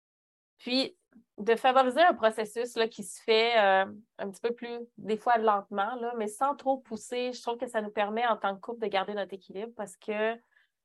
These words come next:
ce projet-là me tient énormément à cœur. Pas, tu sais, je tiens à mon couple encore plus, par exemple.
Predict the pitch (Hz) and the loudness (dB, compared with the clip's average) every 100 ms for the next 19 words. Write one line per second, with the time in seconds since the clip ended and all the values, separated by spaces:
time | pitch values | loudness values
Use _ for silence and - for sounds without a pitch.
0 | _ - 214 220 208 214 214 240 240 190 | _ -4 -2 2 2 2 0 0 2 0
1 | 180 220 208 196 202 202 196 185 220 220 | 2 0 2 0 0 -2 -2 -2 2 4
2 | 240 254 247 _ _ _ _ _ _ - | 4 0 -4 _ _ _ _ _ _ -20
3 | - - 262 254 254 262 254 _ _ _ | -18 -4 4 6 6 2 -6 _ _ _
4 | _ _ _ _ _ _ _ _ _ _ | _ _ _ _ _ _ _ _ _ _
5 | _ _ - 269 - 277 254 226 202 185 | _ _ -2 -2 0 6 6 6 2 0
6 | 262 247 196 185 208 233 240 233 - 175 | -6 0 0 2 0 0 -4 -4 -6 -12
7 | 175 175 185 | -10 -8 -10